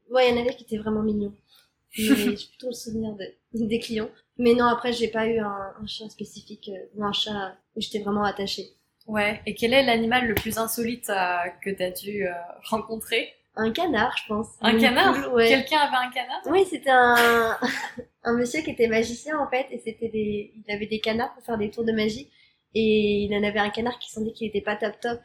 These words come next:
Speaker 1: et en fait, c'est parce qu'il avait, euh, il arrivait pas à pondre un œuf. Donc c'était encore coincé un peu, donc, euh, il est venu, euh, pour savoir,
Speaker 2: Oh,
Speaker 1: euh,
Speaker 2: le pauvre
Speaker 1: si
Speaker 2: canard.
Speaker 1: tout allait bien, et, euh, tout allait bien. Le canard allait mieux après, et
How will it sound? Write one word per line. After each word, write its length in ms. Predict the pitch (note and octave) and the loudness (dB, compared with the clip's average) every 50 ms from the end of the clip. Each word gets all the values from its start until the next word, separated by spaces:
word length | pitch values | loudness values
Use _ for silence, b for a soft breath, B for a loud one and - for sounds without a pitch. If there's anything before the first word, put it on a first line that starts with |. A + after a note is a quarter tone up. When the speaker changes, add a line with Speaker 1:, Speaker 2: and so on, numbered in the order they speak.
| b b b - | b b b -10
Speaker 1:
et 120 | G#3 G3+ F#3 | -8 -8 -8
en 60 | F#3 | -8
fait, 100 | G#3+ G#3+ - | -10 -12 -12
c'est 80 | - | -12
parce 120 | - G#3+ - | -16 -16 -14
qu'il 140 | - G#3 G3 | -10 -8 -8
avait, 240 | G3 G3 F#3+ F#3+ F#3 F3+ | -6 -4 -6 -6 -6 -8
euh, 100 | F3+ - - | -10 -12 -14
il 100 | G3+ G3+ | -12 -10
arrivait 200 | G3+ G3+ G3 F#3+ | -8 -6 -6 -4
pas 100 | - A3+ | -4 -6
à 60 | A3 | -8
pondre 300 | G#3+ - - A3 G#3+ G#3 G3+ | -6 -6 -4 -4 -4 -4 -4
un 100 | G3 F#3+ | -6 -6
œuf. 100 | G3+ - _ _ _ - | -6 -10 _ _ _ -10
Donc 100 | - G#3 | -10 -8
c'était 120 | - - A3+ A#3 | -4 -4 -2 -2
encore 260 | A3 - B3+ A#3+ - | -2 -2 -4 -4 -2
coincé 340 | - C#4 A3 A#3 A#3 - C4+ | 0 2 2 2 2 0 0
un 220 | C#4 B3+ G#3 G#3+ - | 0 2 0 0 0
peu, 160 | A#3+ C#4 C4 | 0 -2 0
donc, 220 | A#3+ A3 A#3 A#3 - | 0 0 0 0 -2
euh, 160 | A3 G#3 G3+ | -4 -2 -2
il 140 | G#3 G#3 G#3+ | -2 0 0
est 100 | G#3+ G#3+ | 0 0
venu, 140 | A3+ A#3+ B3+ B3+ A#3+ | 0 -2 -2 -2 -2
euh, 120 | G3 F#3 - - _ _ _ _ _ - | -2 -4 -8 -12 _ _ _ _ _ -12
pour 100 | - G#3+ | -10 -8
savoir, 380 | - - G#3+ G#3 G3+ G#3+ G#3+ G#3+ | -2 -2 -2 0 0 0 0 0
Speaker 2:
Oh, 60 | G#3+ | 0
Speaker 1:
euh, 20 | D#4 | 0
Speaker 2:
le 220 | C#4+ C#4 A#3+ - | 0 0 -2 -6
pauvre 200 | - - D4 C#4+ | -8 -6 -6 -6
Speaker 1:
si 140 | - - C4+ | -6 -4 -4
Speaker 2:
canard. 200 | C4+ C4 C#4+ C#4+ | -2 0 0 2
Speaker 1:
tout 40 | B3 | 2
allait 200 | A#3+ A3+ A#3 A#3 | 4 4 2 2
bien, 240 | G#3 G#3 A3+ B3 D4+ D#4 C4+ | 2 0 -4 -4 -4 -4 -2
et, 200 | A3+ G#3+ G#3 G3+ | -2 0 0 0
euh, 720 | G3+ G3+ G3+ G3+ G3 G3 G3 G3 G3 G3 F#3+ G3 G3 G3 G3+ G3+ G#3 - | 0 -2 -2 -2 -4 -4 -4 -4 -4 -4 -4 -6 -8 -10 -12 -14 -16 -14
tout 80 | - A#3 A3 | -6 0 2
allait 200 | A#3+ A3+ A3 G#3+ | 4 4 4 4
bien. 240 | G#3 G#3+ G3+ G3 G3 | 4 2 0 0 -2
Le 60 | G3+ | -2
canard 280 | - G3+ G3+ G3+ G3+ | -4 -4 -2 -2 -4
allait 220 | G#3 G3 G3 G3 F#3 F#3 | -4 -6 -6 -6 -8 -6
mieux 260 | G3+ G3+ G#3 G#3 G3+ | -6 -4 -2 -2 -2
après, 500 | F#3+ F#3+ F#3+ - - G#3 G3 F#3+ F#3+ F#3 F3+ | -2 -4 -6 -10 -12 -10 -10 -10 -10 -12 -14
et 120 | - - | -20 -20